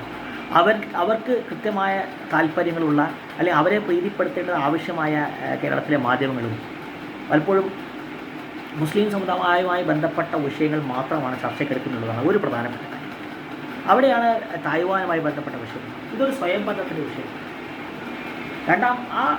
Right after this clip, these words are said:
സ്വയംഭരണവുമായി ബന്ധപ്പെട്ട വിഷയത്തിൽ ഒരു വശത്തുള്ളത് ചൈനയാണ്. അവിടെ മതത്തിനേക്കാൾ പ്രാധാന്യം ചൈനയ്ക്ക് വരുന്ന ഒരു പ്രധാനപ്പെട്ട കാരണം ചൈന, നമ്മൾ മുമ്പ് ഒരു വീഡിയോ നമ്മൾ പറഞ്ഞു, ചൈനയുമായി ബന്ധപ്പെട്ട കമ്മ്യൂണിസ്റ്റ് പ്രസ്ഥാനത്തിൻ്റെ താല്പര്യം അത് പലപ്പോഴും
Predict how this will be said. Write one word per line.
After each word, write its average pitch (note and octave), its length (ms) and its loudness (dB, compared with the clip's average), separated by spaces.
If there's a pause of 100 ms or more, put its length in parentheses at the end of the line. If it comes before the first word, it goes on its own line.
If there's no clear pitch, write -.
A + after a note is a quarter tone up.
(160)
സ്വയംഭരണവുമായി A#3+ 600 -4
ബന്ധപ്പെട്ട G3+ 300 -6 (120)
വിഷയത്തിൽ D3 340 -2 (460)
ഒരു G#3 140 6
വശത്തുള്ളത് G3 460 -2 (100)
ചൈനയാണ്. C#3 380 -2 (160)
അവിടെ C#3+ 240 0
മതത്തിനേക്കാൾ F3 580 0 (360)
പ്രാധാന്യം C#3+ 460 4 (320)
ചൈനയ്ക്ക് E3+ 380 2
വരുന്ന D#3+ 220 2
ഒരു F3+ 120 0
പ്രധാനപ്പെട്ട C#3+ 380 -2 (100)
കാരണം G#2 200 -6 (1000)
ചൈന, G#3+ 200 6 (1000)
നമ്മൾ D3+ 220 -2
മുമ്പ് D#3 160 2
ഒരു F3 100 6
വീഡിയോ E3+ 140 4
നമ്മൾ D#3 180 -2
പറഞ്ഞു, C3 200 -4 (140)
ചൈനയുമായി G3 440 2
ബന്ധപ്പെട്ട D#3 340 -4 (180)
കമ്മ്യൂണിസ്റ്റ് D#3+ 440 -2
പ്രസ്ഥാനത്തിൻ്റെ D3 580 2 (100)
താല്പര്യം B2+ 440 -4
അത് C#3+ 140 -2
പലപ്പോഴും D#3 360 4